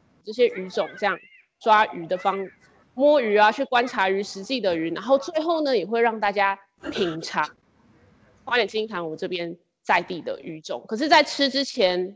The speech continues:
每一个同学，因为我们前面刚刚有跟大家介绍，我们会实际进到花莲的清音潭的渔村里面，我们会去认识这个渔村它的一些在地的一些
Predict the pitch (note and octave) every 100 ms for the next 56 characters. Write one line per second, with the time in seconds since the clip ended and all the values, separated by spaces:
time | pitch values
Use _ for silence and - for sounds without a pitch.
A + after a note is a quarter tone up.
0 | _ F3+ F#3+ A3+ G3+ G3+ F#3+ F3 A3 G#3
1 | F3+ F3+ F3+ G#3 G3 G3 E3 F3 F3+ F3
2 | F3+ F#3 E3+ F3 D3+ D#3+ F#3 A#3 F#3+ G#3+
3 | G#3 G3+ G3 G3 F#3+ F3 - F3+ F#3+ D#3+
4 | E3 D#3 E3 F#3 F3 D#3+ G2 C3 A2+ -
5 | - - G3 A3 A#3+ B3 A#3 A3+ A3 A#3
6 | A3 F#3+ E3+ F#3 G#3 G#3+ F#3+ F3 F3+ F#3
7 | F#3 A3+ F#3 G#3+ F3 F3 F3+ F#3+ F#3